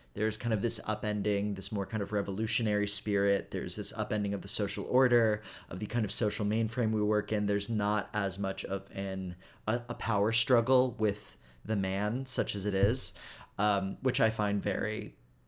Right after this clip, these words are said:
um, I, I don't know. It, it gives me more hope. I, I thought the video was incredible. I thought he's so sexy. I, I,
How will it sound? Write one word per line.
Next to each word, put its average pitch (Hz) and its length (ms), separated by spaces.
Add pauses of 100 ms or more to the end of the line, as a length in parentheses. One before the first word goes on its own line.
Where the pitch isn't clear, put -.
(500)
um, 92 420 (1400)
I, 165 180
I 170 100
don't 165 80
know. 120 160
It, 117 420
it 139 140
gives 147 180
me 151 60
more 131 180
hope. 123 180
I, - 220
I 131 100
thought 151 200
the 135 60
video 131 220
was 117 120
incredible. 110 320
I 107 60
thought 113 180
he's 117 140
so 107 240
sexy. 101 600
I, 110 80
I, 110 260